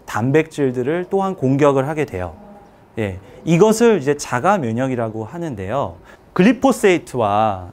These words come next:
이제 시케마이트 회로도라는 게 있어요. 근데 이, 이게 글리포세이트 하면요, 꽤 유명한, 이게 같이 붙어 다니는 이 다-, 어, 회로도인데요. 뭐냐 하면은 이제 균이요,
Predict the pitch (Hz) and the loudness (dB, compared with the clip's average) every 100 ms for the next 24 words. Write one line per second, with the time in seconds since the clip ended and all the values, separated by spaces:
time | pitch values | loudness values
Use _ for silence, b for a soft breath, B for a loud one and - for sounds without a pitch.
0 | - 110 110 269 - 302 269 233 220 - | -12 -10 -6 -4 2 4 4 2 0 -2
1 | 156 214 220 190 147 127 117 90 - 90 | -2 2 2 2 2 0 -4 -8 -12 -12
2 | 101 120 135 127 143 143 175 95 - 170 | -6 -2 -2 -2 -2 0 0 0 -2 -2
3 | 196 190 180 165 151 147 135 123 120 156 | 0 -2 0 0 -2 -2 -2 0 -2 -4
4 | 139 131 135 196 143 117 143 170 170 156 | -6 -6 -4 0 0 0 2 4 2 2
5 | 147 - 123 120 - 131 156 - 135 190 | -2 -4 -2 -2 -2 -4 -4 -2 0 4
6 | 180 147 127 117 110 B B B - 120 | 4 4 2 0 -2 B B B -4 0
7 | 117 110 113 117 - 117 104 202 202 151 | 2 0 -4 -4 -4 -6 0 2 2 2
8 | 110 107 101 104 143 98 90 139 180 165 | -2 -6 -6 -2 -2 -2 -2 0 2 0
9 | 135 170 175 85 - - B B B B | 0 -2 -2 -4 -12 -20 B B B B
10 | B B - 156 180 175 - - _ _ | B B -2 4 6 4 2 -6 _ _
11 | _ _ _ _ _ - - 208 285 285 | _ _ _ _ _ -8 4 6 6 6
12 | 165 170 101 85 | 6 4 0 -6